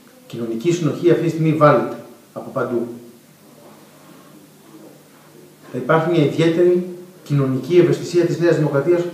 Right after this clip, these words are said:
όπως πάντα. Βέβαια με πολύ μεγάλους δημοσιονομικούς περιορισμούς.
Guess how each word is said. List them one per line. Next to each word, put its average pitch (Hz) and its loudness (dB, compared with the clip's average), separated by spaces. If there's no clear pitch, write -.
όπως 175 0
πάντα. 131 -4
Βέβαια 151 6
με 143 2
πολύ 151 4
μεγάλους 165 4
δημοσιονομικούς 131 0
περιορισμούς. 135 0